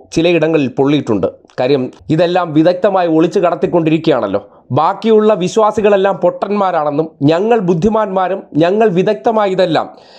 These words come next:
സമൂഹത്തിൻ്റെ ഇടയിലേക്ക് ഇഞ്ചക്ട് ചെയ്ത് നടപ്പാക്കാൻ ശേഷിയുള്ളവരാണെന്ന് ചിലർ ധരിക്കുന്നുണ്ട്. അതിനെയാണ് കുറച്ച് വൈകിയാണെങ്കിലും ശക്തമായ ഭാഷയിൽ അതിനെതിരെ ശബ്ദമുയർത്തിയത്. ആ ശബ്ദമുയർത്തിയത് എത്തേണ്ടടുത്ത് എത്തിയിട്ടുണ്ട്, കൊള്ളേണ്ടടുത്ത്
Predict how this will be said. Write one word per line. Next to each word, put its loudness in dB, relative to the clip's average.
സമൂഹത്തിൻ്റെ 0
ഇടയിലേക്ക് 0
ഇഞ്ചക്ട് 0
ചെയ്ത് 4
നടപ്പാക്കാൻ -2
ശേഷിയുള്ളവരാണെന്ന് 0
ചിലർ 0
ധരിക്കുന്നുണ്ട്. 0
അതിനെയാണ് 0
കുറച്ച് 2
വൈകിയാണെങ്കിലും 0
ശക്തമായ -2
ഭാഷയിൽ -2
അതിനെതിരെ 0
ശബ്ദമുയർത്തിയത്. 0
ആ 0
ശബ്ദമുയർത്തിയത് 0
എത്തേണ്ടടുത്ത് 0
എത്തിയിട്ടുണ്ട്, 0
കൊള്ളേണ്ടടുത്ത് 2